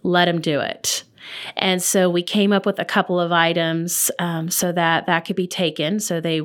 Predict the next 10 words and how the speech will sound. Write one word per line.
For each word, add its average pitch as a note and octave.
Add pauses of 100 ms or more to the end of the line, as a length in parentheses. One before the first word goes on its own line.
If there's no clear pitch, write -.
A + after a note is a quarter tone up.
(280)
wouldn't F3
feel E3
as D#3+
scared E3
when E3
they D#3
got D3
to D#3+
the F#3+
facility. D3